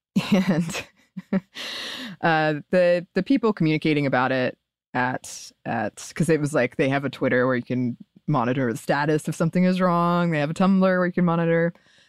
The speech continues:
if something's wrong. And they were very open that, like, the people who are taking claim for this are being, were being told did it, didn't do it. That's what the cy-,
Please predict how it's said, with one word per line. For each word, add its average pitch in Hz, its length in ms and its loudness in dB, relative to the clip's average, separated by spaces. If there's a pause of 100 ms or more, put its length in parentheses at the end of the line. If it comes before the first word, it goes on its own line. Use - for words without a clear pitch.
(140)
if - 60 -10
something's 160 320 2
wrong. 151 420 0 (680)
And 147 100 0
they 151 60 2
were 147 120 4
very 139 200 2
open 127 340 0
that, 113 140 -2
like, 117 240 -2
the 123 140 -2 (140)
people - 280 -2
who 147 140 2
are 123 140 0 (920)
taking 135 340 -2
claim 131 240 -2
for 127 100 -4
this 131 180 0
are 143 60 0
being, 139 380 0
were 143 100 2
being 135 240 0
told 123 320 -2
did 117 160 0
it, 113 180 0 (240)
didn't 117 280 -4
do - 160 -6
it. - 140 -6
That's - 180 -4
what - 140 -8
the 139 100 -6
cy-, - 140 -6